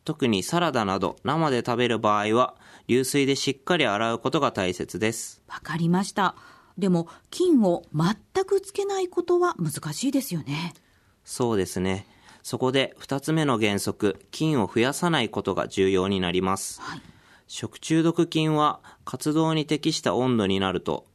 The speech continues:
Speaker 1: どんどん増えて食中毒を起こします。
Speaker 2: ええ。
Speaker 1: 食べ物についている菌を増やさないためにも、食べ物を室温で長時間放置することは避けて、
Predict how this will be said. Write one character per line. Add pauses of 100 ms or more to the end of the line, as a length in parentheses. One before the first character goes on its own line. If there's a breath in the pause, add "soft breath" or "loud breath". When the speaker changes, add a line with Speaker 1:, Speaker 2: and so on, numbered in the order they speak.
Speaker 1:
ど
ん
ど
ん
増
え
て
食
中
毒
を
起
こ
し
ま
す。
Speaker 2:
え
え。 (340 loud breath)
Speaker 1:
食
べ
物
に
つ
い
て
い
る
菌
を
増
や
さ
な
い
た
め
に
も、 (160)
食
べ
物
を
室
温
で
長
時
間
放
置
す
る
こ
と
は
避
け
て、